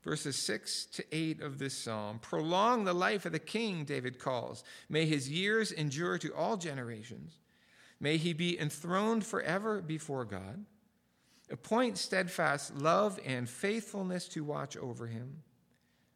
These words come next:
So will I ever sing praises to your name as I perform my vows day after day." Lord,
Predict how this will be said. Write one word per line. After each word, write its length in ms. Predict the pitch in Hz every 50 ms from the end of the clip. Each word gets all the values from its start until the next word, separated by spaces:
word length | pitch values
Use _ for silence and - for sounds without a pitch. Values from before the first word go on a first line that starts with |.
| _ _ _ _ _ _ _
So 600 | - - - - 185 190 196 208 214 214 202 -
will 340 | 147 139 143 156 156 151 139 -
I 160 | 139 135 127
ever 340 | 127 - 151 165 185 180 175
sing 320 | - - - 180 175 165
praises 600 | 160 - - 170 165 165 175 175 170 175 175 165 -
to 140 | - 190
your 180 | 185 190 196 185
name 420 | 147 123 110 - 64 - - - - 156 - - _ _ _ _ _ _ _ _ _ _ _ _ _ -
as 160 | - - 117 131
I 120 | 120 127
perform 760 | 123 - - 127 117 - - 156 156 160 165 170 170 156 147
my 200 | 143 143 139 151
vows 540 | 135 120 117 117 113 110 113 113 - 135 131 127 117
day 480 | 110 123 131 135 131 139 143 - 147 143 - - - _ _ _ _ _ _ -
after 380 | 120 117 120 - - 135 113
day." 340 | - - - - - - - - - 113 _ _ _ _ _ _ _ _ _ _ _ _ _ _ _ _ _ _ _ _ _ _ _ - _ _ _ _ _ _ _ _ -
Lord, 540 | - 175 190 175 147 131 131 - 247 262